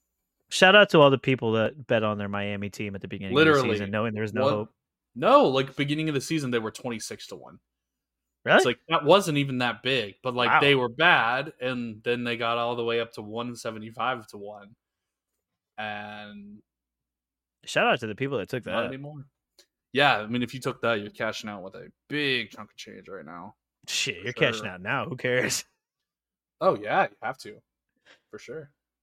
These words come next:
Speaker 1: Ah.
Speaker 2: Five to one? Yeah, you, you
Speaker 1: God.
Speaker 2: made bank, bank
Speaker 1: I
Speaker 2: on
Speaker 1: ha-,
Speaker 2: that.
Speaker 1: I hate it, I hate it, I hate it, I hate it. Chris, it's late. I'm tired.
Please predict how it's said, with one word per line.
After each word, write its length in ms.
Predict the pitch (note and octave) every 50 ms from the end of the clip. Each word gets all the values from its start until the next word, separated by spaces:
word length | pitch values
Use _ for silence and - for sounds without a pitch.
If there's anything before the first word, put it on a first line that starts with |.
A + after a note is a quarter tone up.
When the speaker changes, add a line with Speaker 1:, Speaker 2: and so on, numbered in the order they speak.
| _ _ -
Speaker 1:
Ah. 440 | F3+ F3+ G#3 G3+ F#3+ F3 - - A#2+ G#2+
Speaker 2:
Five 80 | -
to 60 | - A#2
one? 180 | A#2+ D3 F#3 G3+ _ _ _ _ _ _ _ _ _ _ _ _ _ _ _ _ _ -
Yeah, 80 | G#2
you, 120 | G#2+ A2 A#2
you 60 | B2
Speaker 1:
God. 240 | D3+ C#3+ C3+ - -
Speaker 2:
made 160 | A2+ G#2 -
bank, 280 | - F#2+ G2 G#2 G2+ - _ _ _
bank 240 | - - G#2+ A2 C3+
Speaker 1:
I 40 | -
Speaker 2:
on 80 | - -
Speaker 1:
ha-, 240 | G2 G2+ G#2 G2+ - - _ _ _ _ -
Speaker 2:
that. 40 | C#3+
Speaker 1:
I 40 | B2+
hate 280 | C3 C#3 C#3 D3 D3
it, 140 | D3+ D3+ - -
I 60 | B2
hate 260 | A2+ A#2+ A#2 G#2+ G#2+ G#2+
it, 100 | A2 - -
I 60 | G2+
hate 220 | A#2 A2 F#2+ F#2+
it, 100 | G2 - - _ -
I 40 | A2
hate 240 | A#2+ G2+ F#2+ G2
it. 80 | G2+ - - - _ _
Chris, 460 | - B3+ B3+ A#3+ G3+ - - - - - _ _ _ _ _ - _ _ _ _ _ _ _ _ _ _
it's 260 | - A3 G#3+ - - F3
late. 300 | D3+ D3 D3 D3 E3 - _ _ _ _ _ _ _ _ _ _ -
I'm 180 | F3 F#3+ A3 G#3+
tired. 580 | - - - C#3 C#3 C#3 C#3 C#3 C#3+ C#3+ C#3+